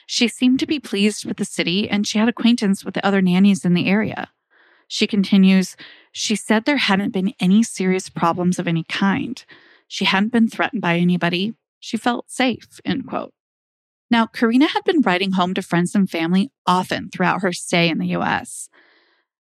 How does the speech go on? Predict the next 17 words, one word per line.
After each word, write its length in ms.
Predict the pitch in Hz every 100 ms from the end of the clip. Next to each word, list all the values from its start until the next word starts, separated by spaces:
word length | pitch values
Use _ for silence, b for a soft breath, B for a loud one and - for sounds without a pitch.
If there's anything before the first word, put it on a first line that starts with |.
| 190
There 200 | 208 190 -
are 240 | 190 226
other 260 | 202 202 196
accounts 580 | 196 185 165 185 - -
of 160 | 196 180
another 480 | 190 185 175 208 262
letter 260 | 185 165 165
to 160 | 180
her 100 | 180
friend 400 | 185 - 170 170 -
Ulrika 560 | 170 175 226 - 165 - B B
that 120 | -
said 240 | - 214 208
something 420 | - 214 240 208
terrible 640 | - - 180 185 - - -
had 140 | 175
happened. 500 | - - - - -